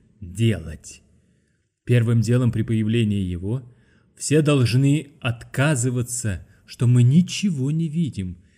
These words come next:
и опровергать спирита, который должен его видеть один. Вот и полночь. На вершине кургана засинелся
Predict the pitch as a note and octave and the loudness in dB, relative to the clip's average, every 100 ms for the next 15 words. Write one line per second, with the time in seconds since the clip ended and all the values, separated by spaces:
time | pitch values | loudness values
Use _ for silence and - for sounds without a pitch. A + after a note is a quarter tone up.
0 | _ - E3+ F3 - C3+ D3 C3+ E3 D#3 | _ -8 -6 -4 0 0 2 0 0 0
1 | A#2 - _ - - - D#3+ G#2+ - E2 | 0 -8 _ -12 -8 -2 0 0 -6 -10
2 | - _ _ _ G#2+ - B2+ C3+ D3 D3 | -12 _ _ _ -8 -2 0 0 0 0
3 | G#2 B2 A#2+ B2 C#3 - B2 B2 D3 G#2+ | 0 -2 -2 -2 -4 -8 -6 -2 -2 -2
4 | G#2 - - C3 B2+ C3+ F#2 D#2 - _ | -6 -14 -10 -10 -8 -8 -8 -8 -16 _
5 | _ _ _ _ _ _ - F#2+ F#2 G#2+ | _ _ _ _ _ _ -14 -12 -6 -6
6 | D3 - - _ _ _ _ B2 A#2 - | -6 -12 -20 _ _ _ _ -6 -6 -4
7 | C3+ A2+ F2+ E2+ E2+ - - - _ _ | -2 -2 -4 -10 -12 -14 -16 -18 _ _
8 | _ _ _ _ _ _ _ - G#2 A#2+ | _ _ _ _ _ _ _ -8 -4 -4
9 | A#2+ - D#3 C3 B2 A#2+ A2+ A#2+ F3+ D#3 | -4 -4 -2 -2 -4 -2 -2 -2 -2 0
10 | F#2+ D#2+ - _ _ _ - G2 C3+ A#2 | -2 -4 -10 _ _ _ -10 -4 -2 0
11 | C#3+ C#3 D#3 D3+ - - C#3 B2+ | 0 0 -2 -4 -10 -10 -8 -8